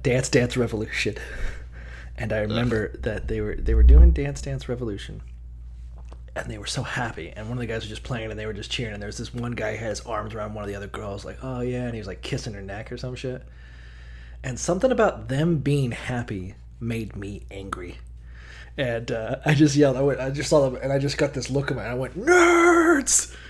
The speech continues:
Speaker 1: And I could see them all turn, look, and then kinda look down, and they realized that they shouldn't be happy either, and they all just got really sad and then left.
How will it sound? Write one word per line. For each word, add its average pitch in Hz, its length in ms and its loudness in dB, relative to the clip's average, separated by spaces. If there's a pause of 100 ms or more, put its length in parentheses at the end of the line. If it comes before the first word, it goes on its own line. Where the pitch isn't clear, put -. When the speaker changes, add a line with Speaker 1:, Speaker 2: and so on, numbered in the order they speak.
(360)
Speaker 1:
And 139 320 2 (360)
I 147 120 2
could 147 160 0
see 226 100 0
them 196 240 4
all 175 260 4
turn, 185 460 2
look, 151 540 2 (120)
and 131 140 -4
then 139 140 0
kinda 165 240 -2
look 131 360 0
down, 139 560 -2
and 120 220 -8
they 139 120 4
realized 135 360 4
that 110 200 -8
they 131 160 0
shouldn't 117 260 -6
be 104 100 -6
happy 101 400 -8
either, 95 520 -6 (100)
and 107 120 -10
they 110 80 -8
all 98 200 -8
just 98 200 -10
got 107 180 -8
really 95 180 -10
sad - 360 -12
and - 80 -16
then 85 140 -14
left. - 380 -14